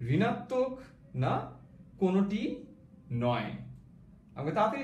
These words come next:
জানিয়ে দাও, শূন্য আসলে কোনটি, ধনাত্মক, ঋণাত্মক নাকি কোনটি নয়? আমাকে তাড়াতাড়ি comment করে জানাও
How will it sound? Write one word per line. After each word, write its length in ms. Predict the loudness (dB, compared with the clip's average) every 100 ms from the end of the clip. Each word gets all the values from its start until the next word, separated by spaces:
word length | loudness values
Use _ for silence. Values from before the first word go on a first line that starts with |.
| 2
জানিয়ে 260 | 4 4 2
দাও, 120 | 0 -4 -14 -20 -16 0
শূন্য 280 | 4 6 4 0
আসলে 280 | 2 2 0 -2 -6 -18 -2
কোনটি, 280 | 0 2 0 0
ধনাত্মক, 460 | 0 0 -2 -4 -6 -10 -18 -20 -4 2
ঋণাত্মক 460 | 2 0 0 -2 -2 -10 -12 -4
নাকি 240 | -4 -2 -6 -8 -18 -4
কোনটি 400 | 2 4 2 0 -2 -4 -12 -18 -20 -20 -18 -10 -6 2 4
নয়? 300 | 4 2 0 -4 -8 -16 -20 -20 -20 -20 -20 -20 -20 -20 -20 -20 -6
আমাকে 200 | -2 4
তাড়াতাড়ি 320 | 4 4 -2 0
comment 260 | 0 2 0
করে 140 | 2 4 4
জানাও 260 | 4 0